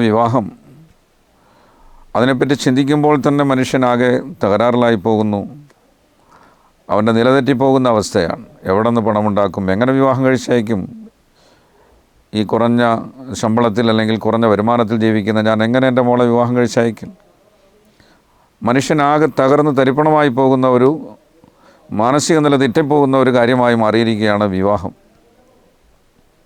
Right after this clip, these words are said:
അതിലേറ്റവും പ്രധാനമായത് ഇത്തരത്തിൽ വിവാഹത്തെ വലിയ പ്രയാസകരമാക്കി തീർത്തതിൻ്റെ ഒരു പ്രധാന പങ്ക് സ്ത്രീധന വ്യവസ്ഥിതിക്കാണ്.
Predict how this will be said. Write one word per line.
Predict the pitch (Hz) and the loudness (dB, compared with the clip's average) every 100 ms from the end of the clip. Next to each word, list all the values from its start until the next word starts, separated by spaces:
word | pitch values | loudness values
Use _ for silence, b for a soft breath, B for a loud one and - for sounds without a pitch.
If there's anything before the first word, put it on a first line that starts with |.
| _ _ b b b b b b 113 | _ _ b b b b b b -4
അതിലേറ്റവും | 127 135 117 175 170 147 | -2 -2 -2 0 0 2
പ്രധാനമായത് | 147 147 143 139 131 131 131 139 - _ _ _ - | 0 2 2 2 2 2 2 0 -6 _ _ _ -8
ഇത്തരത്തിൽ | 110 139 139 139 135 123 | -4 0 0 2 2 2
വിവാഹത്തെ | 127 127 113 127 123 | 2 0 0 2 2
വലിയ | 117 127 131 | 2 2 2
പ്രയാസകരമാക്കി | 110 113 135 - 147 131 127 123 - 120 117 107 | 2 2 0 2 2 2 0 -2 -2 -4 -2 -2
തീർത്തതിൻ്റെ | 113 98 113 113 110 110 - | 0 0 0 0 0 -2 -2
ഒരു | 107 | -6
പ്രധാന | 98 104 113 113 110 | -2 0 0 0 0
പങ്ക് | 104 107 - | 0 -2 -2
സ്ത്രീധന | 113 120 131 131 135 | 0 2 2 2 2
വ്യവസ്ഥിതിക്കാണ്. | 120 107 - 101 85 87 - | 2 0 -2 -6 -4 -6 -8